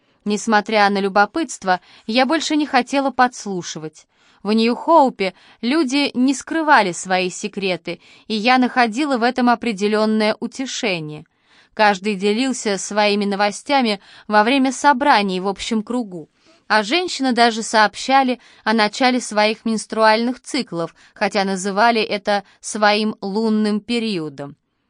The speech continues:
Я медленно встала и потянула Дел за руку. Она осталась на месте. «Посмотри на её титьки», прошептала Дел. «Они свисают до живота. Неужели хиппи не знают о лифчиках?»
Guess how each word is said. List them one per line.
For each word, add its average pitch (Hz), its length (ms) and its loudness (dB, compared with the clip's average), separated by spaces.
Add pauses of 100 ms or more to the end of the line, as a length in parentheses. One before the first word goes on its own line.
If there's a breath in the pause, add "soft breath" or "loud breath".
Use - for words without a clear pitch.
(200)
Я 190 220 0
медленно 190 480 -2
встала 240 360 0
и 220 120 -2
потянула 190 560 -4
Дел 202 260 -2
за 196 300 2
руку. - 320 -12 (340 soft breath)
Она 226 260 4
осталась 247 520 0
на 233 140 0
месте. 170 520 -6 (480)
«Посмотри 254 560 0
на 254 100 2
её 254 340 0
титьки», 240 460 -8
прошептала 175 680 -4
Дел. 170 260 -4 (280 soft breath)
«Они 220 220 0
свисают 240 640 0
до 247 120 -2
живота. 233 560 -2 (520)
Неужели 233 520 -2
хиппи 247 380 -4
не 294 200 -2
знают 185 420 -2
о 247 80 0
лифчиках?» 175 800 -10